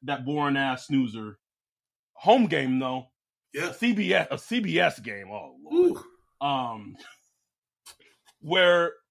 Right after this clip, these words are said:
Speaker 1: we'll more than likely we'll have a Ryan Tannehill-led Titans team, uh, going against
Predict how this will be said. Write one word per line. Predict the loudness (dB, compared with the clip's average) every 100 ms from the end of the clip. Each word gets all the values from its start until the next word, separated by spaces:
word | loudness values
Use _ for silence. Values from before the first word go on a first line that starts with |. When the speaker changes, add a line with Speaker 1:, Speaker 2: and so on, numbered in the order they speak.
| _ _
Speaker 1:
we'll | -6 -6 -6 _ -12
more | 0 4 4
than | 4
likely | 2 0 0 -6
we'll | 0 2
have | 8 8 10 6 2 -8 _ _ _ _ _ _ _ _ _ -8
a | -4 -4 -4
Ryan | 2 2 2 0
Tannehill-led | -2 0 0 -2 -2 0 0 0
Titans | -2 0 -4 -8
team, | -8 -6 -6 -8 -14 _ _ _ _ -10
uh, | -4 -4
going | -4 -2 0 0
against | 0 -2 -2 -6